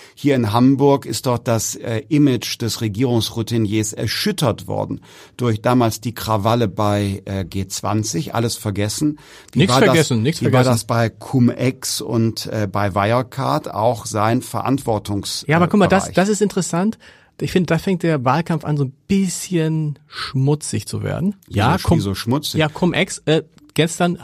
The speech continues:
Speaker 2: gestern haben die Linken im Untersuchungsausschuss auf die Frage, gibt es irgendeinen Beweis, nach all den Zeugen, Sie haben sich jetzt alle gelesen, alle Zeugen vernahmen, alle Untersuchungsausschüsse, gibt es irgendeinen Beweis, dass Olaf Scholz Einfluss genommen hat auf die Warburg Bank in Hamburg? Da sagen die Linken, die den Untersuchungsausschuss leiten,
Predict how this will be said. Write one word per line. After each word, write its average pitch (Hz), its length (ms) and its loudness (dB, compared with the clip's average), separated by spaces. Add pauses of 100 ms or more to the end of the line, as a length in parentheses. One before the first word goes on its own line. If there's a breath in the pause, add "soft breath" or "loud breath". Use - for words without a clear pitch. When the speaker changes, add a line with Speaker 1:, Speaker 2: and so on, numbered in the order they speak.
Speaker 2:
gestern 151 240 0
haben 151 120 0
die 131 60 2
Linken 165 280 0
im 147 80 -2
Untersuchungsausschuss 147 680 -2
auf - 120 -2
die 147 80 -4
Frage, 165 440 0 (460 loud breath)
gibt 180 200 0
es 175 100 -2
irgendeinen 185 420 2
Beweis, 127 440 -2
nach 127 120 -2
all 139 160 0
den 147 200 0
Zeugen, 127 400 2
Sie 131 40 0
haben 135 120 2
sich 127 100 0
jetzt 127 100 -4
alle 127 160 2
gelesen, 139 320 2
alle 139 180 0
Zeugen 143 340 2
vernahmen, 127 440 0
alle 139 220 0
Untersuchungsausschüsse, 139 460 0
gibt 160 100 -4
es 170 220 -2
irgendeinen 226 500 2
Beweis, 123 560 0 (240 soft breath)
dass 123 160 -2
Olaf 139 240 2
Scholz 160 380 0
Einfluss 160 440 0
genommen 131 320 0
hat 135 140 -4 (100)
auf 123 140 -4
die 123 160 -2
Warburg 117 320 0
Bank 101 200 -2
in 104 120 -6
Hamburg? - 380 -8 (580 soft breath)
Da 117 120 -8
sagen 123 200 2
die 139 100 2
Linken, 143 400 2 (260 soft breath)
die 123 60 -4
den 123 120 -4
Untersuchungsausschuss 127 580 -2
leiten, 143 320 -2